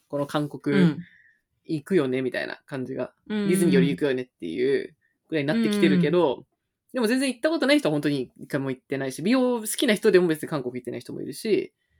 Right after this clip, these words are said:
Speaker 2: うん。
Speaker 1: なんか、多分これを聞いてなんか、「えー？」みたいな人もいるんじゃないっていう、なんだろう、
Speaker 2: なるほど。
Speaker 1: なんかその差が、なんかすごい世界だなって思う。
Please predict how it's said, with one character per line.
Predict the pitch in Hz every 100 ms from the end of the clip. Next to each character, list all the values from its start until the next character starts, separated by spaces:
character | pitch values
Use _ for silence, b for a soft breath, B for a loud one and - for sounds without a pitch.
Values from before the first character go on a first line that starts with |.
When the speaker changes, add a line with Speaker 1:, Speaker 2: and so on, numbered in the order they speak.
| _ -
Speaker 2:
う |
ん。 |
Speaker 1:
な | 214 180
ん |
か、 | 160 - - _ _ _
多 | 240
分 | 185
こ | 247
れ | 240
を | 240
聞 | 226 233
い | 226
て | 214
な | 185
ん |
か、 | -
「え | 160
ー？」 | 185 170 196
み | 226
た | 151
い |
な | 143
人 | -
も | 143 135
い |
る | 165
ん | 170
じ | 123
ゃ |
な | 95
い | 80
っ | - _ _
て | -
い | 123 120 131 127 -
う、 | 143
な | 170
ん | 190
だ |
ろ | 170
う、 | 160
Speaker 2:
な |
る |
ほ |
ど。 |
Speaker 1:
な |
ん | 175
か | 151
そ | 202
の | 208 202 - _ _
差 | - 185
が、 | 175 185 - _ _ _
な | -
ん | 147
か | 131
す | 151
ご | 156
い | 131 -
世 | -
界 | 123 107
だ | 127
な |
っ | 127
て | _ -
思 | -
う。 | -